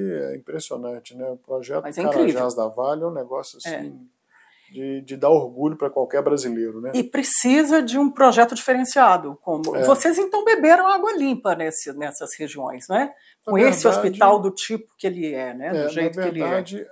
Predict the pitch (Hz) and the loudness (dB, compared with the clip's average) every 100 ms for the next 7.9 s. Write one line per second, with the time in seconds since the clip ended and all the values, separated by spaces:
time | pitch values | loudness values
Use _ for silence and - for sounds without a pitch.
0 | 190 170 165 165 170 - 196 202 202 196 | -12 -10 -10 -10 -8 -8 -8 -10 -14 -10
1 | 202 196 196 - - 127 120 127 143 143 | -8 -4 -4 -4 -4 -4 -6 -8 -10 -6
2 | - 196 139 123 131 147 147 165 - 196 | -4 -2 -4 -8 -4 -4 -4 -10 -10 -6
3 | 190 - 170 147 135 131 - - 120 127 | -6 -4 -8 -8 -10 -8 -8 -10 -10 -8
4 | 123 127 131 143 135 127 127 - 120 135 | -6 -6 -4 -4 -6 -6 -10 -12 -4 0
5 | 156 131 - 135 - 143 - 147 175 170 | 0 -2 -8 -14 -16 -20 -6 -4 -2 -6
6 | - - 180 - 156 170 165 196 214 - | -10 -8 -6 -6 -6 -8 -6 -2 -2 0
7 | 127 120 - 131 139 180 165 196 285 | -4 -4 -8 -6 -4 -4 -4 -6 -6